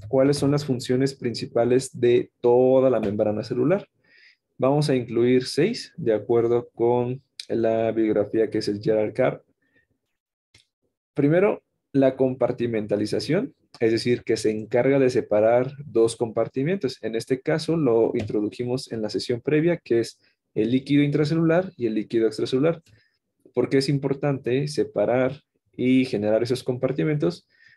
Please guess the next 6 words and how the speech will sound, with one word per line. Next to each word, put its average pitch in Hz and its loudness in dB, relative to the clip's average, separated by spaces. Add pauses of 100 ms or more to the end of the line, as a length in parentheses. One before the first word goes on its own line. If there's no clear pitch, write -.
(120)
Porque, 175 2
pues, 113 -2
las 117 -2
características 127 -2 (360)
del 113 0
medio 120 0